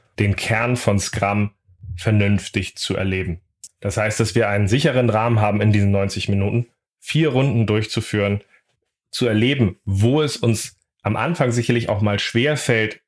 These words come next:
diesen Rahmen dieses systematischen Lernens zu nutzen, aber auch zu merken, wie wir mehr und mehr zuversichtlich aus einer stabilen Umgebung werden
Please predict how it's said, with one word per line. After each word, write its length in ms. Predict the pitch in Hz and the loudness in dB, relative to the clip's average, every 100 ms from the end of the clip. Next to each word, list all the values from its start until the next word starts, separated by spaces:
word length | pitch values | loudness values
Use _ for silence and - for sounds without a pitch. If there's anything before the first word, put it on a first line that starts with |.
| _ - | _ -2
diesen 380 | 110 104 104 | 0 2 0
Rahmen 340 | 98 101 113 123 | 0 -2 0 2
dieses 240 | 104 101 | 2 2
systematischen 640 | 117 113 104 101 98 - 98 | 0 0 -2 -2 -2 -2 0
Lernens 480 | 98 101 110 104 | 0 0 0 -2
zu 140 | - 107 | -2 0
nutzen, 500 | 104 143 - 139 175 _ _ _ _ _ _ | 0 0 -2 -4 -4 _ _ _ _ _ _
aber 260 | 120 139 131 | 0 2 4
auch 320 | 127 127 - _ _ _ | 2 0 -6 _ _ _
zu 140 | - 110 | -2 2
merken, 380 | 107 113 - 110 | 2 2 0 0
wie 140 | 107 | 2
wir 120 | 107 | 2
mehr 280 | 104 110 127 | 2 2 2
und 100 | 120 | 2
mehr 220 | 117 110 | 2 0
zuversichtlich 720 | - 165 139 107 107 - 98 | 0 0 2 0 0 -2 -2
aus 140 | 107 107 | -2 0
einer 180 | 107 104 | 0 0
stabilen 520 | - 101 107 123 123 | 0 0 2 4 4
Umgebung 460 | 107 120 123 107 | 2 2 0 0
werden 360 | 98 98 101 117 | 0 0 0 -4